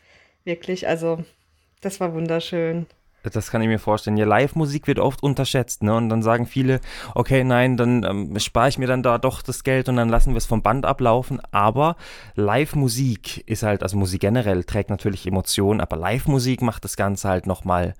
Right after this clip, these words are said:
Speaker 2: deutlich, deutlich schöner und deutlich emotionaler.
Speaker 1: Ja, das, also ich muss auch ehrlich sagen, das Geld war's wirklich wert.
Speaker 2: Hm. Also guckt mal rein.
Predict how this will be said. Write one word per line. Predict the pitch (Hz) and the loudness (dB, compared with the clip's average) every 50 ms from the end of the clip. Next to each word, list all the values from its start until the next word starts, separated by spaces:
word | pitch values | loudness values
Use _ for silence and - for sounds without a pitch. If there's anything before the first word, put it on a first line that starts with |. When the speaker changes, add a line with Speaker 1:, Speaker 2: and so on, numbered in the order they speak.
| - - - - - - - - - - - - - - | -16 -20 -20 -20 -20 -20 -20 -20 -20 -20 -20 -20 -12 -2
Speaker 2:
deutlich, | - 127 127 139 156 156 - - 120 127 135 135 - - 117 - - | 2 4 6 6 6 4 2 -2 -2 0 0 0 -2 -4 -10 -8 -2
deutlich | - 104 107 107 - - 107 - - | 2 2 2 2 2 -2 -6 -4 0
schöner | - 113 110 110 113 101 101 82 | 2 2 2 4 4 4 4 2
und | 95 98 - | 2 0 0
deutlich | 98 98 95 - 101 - | 0 0 0 -2 -4 -2
emotionaler. | 92 92 90 - - 92 90 87 85 85 85 87 92 92 - - _ _ _ _ - - | 0 0 -2 -2 -4 -4 -2 0 0 -2 -2 -4 -6 -8 -10 -16 _ _ _ _ -10 -6
Speaker 1:
Ja, | 190 175 160 160 165 | -4 -2 -2 -2 -4
das, | 160 175 165 - - - | -4 -6 -6 -6 -4 -2
also | 160 185 - 220 | -2 -2 0 0
ich | 208 196 | 0 2
muss | 214 196 - | 2 2 2
auch | 170 175 - | 0 0 0
ehrlich | - 139 147 156 165 - | 0 -2 -2 -2 -4 -4
sagen, | - 170 165 170 | -4 -4 -4 -2
das | 165 156 - | -4 -6 -6
Geld | - 156 143 151 175 | -4 -4 -4 -4 -4
war's | 180 165 160 - | -4 -6 -6 -4
wirklich | 160 147 - - 151 - - | -6 -8 -6 -8 -12 -10 -8
wert. | 147 143 147 151 156 - - _ _ _ _ _ - | -8 -8 -6 -8 -10 -12 -18 _ _ _ _ _ -6
Speaker 2:
Hm. | 113 110 104 98 98 104 107 - - - - - | -4 -2 -2 -2 -2 -4 -8 -12 -18 -20 -14 -6
Also | - 110 104 107 | -2 0 0 0
guckt | - - 135 123 - | 0 -4 -6 -4 0
mal | 143 113 | 0 0
rein. | 101 98 98 98 113 - - - | 2 2 2 2 2 0 -2 -4